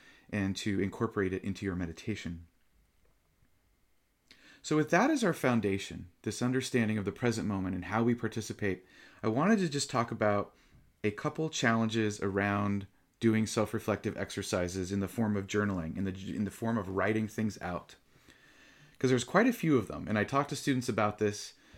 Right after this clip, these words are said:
Um, sometimes people just take to journaling really quickly, and other times there's a lot of, uh, pushback from the hindrances,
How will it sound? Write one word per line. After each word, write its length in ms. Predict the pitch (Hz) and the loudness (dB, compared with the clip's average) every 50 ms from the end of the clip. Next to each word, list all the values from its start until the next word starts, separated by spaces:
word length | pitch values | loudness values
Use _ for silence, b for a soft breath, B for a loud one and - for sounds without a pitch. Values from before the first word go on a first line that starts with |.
| b b b | b b b
Um, 280 | - 104 101 95 95 92 | -4 -2 0 0 -2 -2
sometimes 360 | - - 135 139 151 147 135 | 0 0 2 2 2 2 2
people 260 | - 147 139 127 123 | 0 -2 0 0 0
just 220 | 117 - 120 113 - | 0 0 -2 -2 4
take 200 | - 139 131 - | 4 4 4 4
to 60 | - | 0
journaling 480 | 120 113 123 117 117 113 113 110 110 107 | 0 2 2 4 4 4 2 2 2 2
really 200 | 110 110 107 101 | 4 4 4 2
quickly, 360 | 104 - 131 131 - 120 117 | 2 -2 -4 0 2 2 2
and 120 | 113 104 - | 2 2 2
other 180 | 107 110 110 | 2 2 0
times 420 | 104 - 120 107 107 107 104 101 101 | 0 -2 -2 -2 0 -2 -2 -2 -2
there's 160 | 110 104 95 | -4 -2 -2
a 40 | 104 | -2
lot 240 | 98 101 104 101 | 0 0 0 0
of, 200 | 98 98 95 - | 0 -2 -2 -4
uh, 180 | 92 95 95 90 | -4 -4 -4 -6
pushback 520 | - - 123 113 - - 104 95 87 - | -4 -4 -4 -4 -2 0 0 0 0 -2
from 160 | - - 107 101 | -4 -4 -2 -2
the 80 | 98 | -2
hindrances, 640 | 95 110 107 104 107 101 - - 104 101 101 - - | -2 -2 -2 -2 -2 -4 -2 0 0 0 0 -2 -8